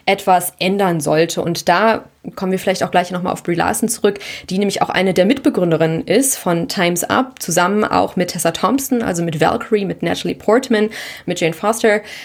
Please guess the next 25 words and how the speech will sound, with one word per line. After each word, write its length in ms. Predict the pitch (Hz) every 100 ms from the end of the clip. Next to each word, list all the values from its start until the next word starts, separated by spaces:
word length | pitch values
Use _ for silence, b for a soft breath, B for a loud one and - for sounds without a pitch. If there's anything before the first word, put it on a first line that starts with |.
| B
und 460 | - 196 196 - 165
die 60 | 185
das 140 | 214
auch 120 | 190
sehr 260 | 165 190 208
offensiv 360 | 220 196 190
nach 180 | 190 -
außen 300 | 139 196 202
vertreten 560 | 185 175 - 160 160 160
hat. 160 | -
Also 100 | 180
das 120 | 175 185
ist 60 |
einmal 140 | 190 190
dieser 240 | 170 -
eine 240 | 160 277
Strang 380 | 330 - 240 254
an 100 | 233
Entwicklung, 460 | 240 233 233 233 214
gesellschaftspolitisch, 920 | 175 - 247 262 - - 233 226 -
diese 180 | 185 -
Aktivierung 640 | - 196 170 214 269 302
der 120 | 269
Zi-, 240 | - 254 -
Zivilgesellschaft. 840 | - 190 233 247 233 226 226 220